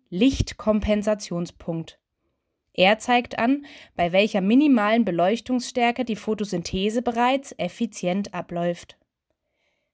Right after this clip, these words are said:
Der zweite besondere Punkt, der im Diagramm gekennzeichnet ist, stellt den Lichtsättigungspunkt dar. An diesen nähern sich die Kurvenverläufe asymptotisch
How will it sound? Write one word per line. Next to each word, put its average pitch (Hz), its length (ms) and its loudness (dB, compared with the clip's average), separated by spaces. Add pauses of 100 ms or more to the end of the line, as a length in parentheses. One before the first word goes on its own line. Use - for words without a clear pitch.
(160)
Der 180 160 4
zweite 277 400 2
besondere 185 480 -2
Punkt, 269 500 -2
der 190 100 2
im 185 120 0
Diagramm 180 500 0
gekennzeichnet 208 880 -2
ist, - 300 -6 (400)
stellt 170 500 0
den 240 220 4
Lichtsättigungspunkt 196 1500 -2
dar. 151 300 -10 (1200)
An 185 220 4
diesen 262 460 4
nähern 196 260 2
sich 233 160 0
die - 120 -10
Kurvenverläufe 240 1040 2
asymptotisch 196 920 -4